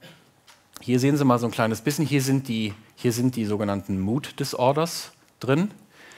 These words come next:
also, äh, die Erkrankung von, äh, die, äh, Depression zusammenfassen, Depression und auch die Zwangserkrankung. Und hier sehen Sie, dass der Klecks relativ groß ist. Das scheint also auch sozioökonomisch ein sehr, sehr wichtiges Problem weltweit zu sein.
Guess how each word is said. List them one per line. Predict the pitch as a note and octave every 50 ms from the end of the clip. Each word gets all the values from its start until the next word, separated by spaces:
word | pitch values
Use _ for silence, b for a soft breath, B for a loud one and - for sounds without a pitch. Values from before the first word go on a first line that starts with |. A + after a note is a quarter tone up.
| B B B B _
also, | - G#2 G#2+ G#2 G#2 A2 G#2+ G2+ - - -
äh, | G#2+ G2+ G2+ G2 - - -
die | A#2 - A2 A2 A#2 -
Erkrankung | G#2+ G#2 - - - G#2 G#2+ G#2+ - A2 G#2+ G#2 - A2 - _ _
von, | - - - - G2+ F#2+ F#2 F#2 F#2 F2+ F#2 - _ _ _ _
äh, | - F#2+ F2+ F2+ F2 - -
die, | G2 F#2 G2+ F#2 -
äh, | - F2 F#2+
Depression | F2+ F2+ F#2+ G2+ F#2+ - - - G2 - - - G#2 A2 C#3 D#3
zusammenfassen, | D#3 - C#3 A#2 A#2 A#2+ A2+ A2 - A#2 G#2+ - A2
Depression | F#2+ F#2+ - - - G#2 G2 - - G#2 G#2 A#2+ A2+
und | G2+ -
auch | F#2 -
die | - G2
Zwangserkrankung. | F#2 - - E2+ F2+ A2+ - - - C#3+ - - B2+ C3 C3 - D3+ D#3 E3+ B B B B B B3 A#3+ B B B B B
Und | A2+ -
hier | A#2+ A#2+
sehen | A2+ C3 C3 C3
Sie, | A#2+ A2+
dass | A2 G#2+ -
der | A2+ G#2
Klecks | - - A#2 A2+ - - -
relativ | A2+ G#2+ A2+ A2+ - G#2+ -
groß | - - B2 B2 A#2+ -
ist. | F#2+ - -
Das | F#2+ - -
scheint | - - G2 G#2+ C3+ D#3+
also | - C#3+ C#3 B2+ B2+
auch | - A2+ G#2
sozioökonomisch | - - A2+ B2+ B2 - C3+ - A#2+ - B2 A#2+ A#2 A#2 A2+ A#2+ A2+ A2+
ein | G#2+ G2+
sehr, | G2 G#2 G#2
sehr | A2 G2+ G2
wichtiges | A2 - - C3+ A#2 A2+ -
Problem | - - A#2 G#2+ A2 A2 A#2 A2+ G2
weltweit | G2 F#2+ F#2 - G2 F#2 F#2 -
zu | - -
sein. | F2+ E2 F2 E2 F2 - D#3+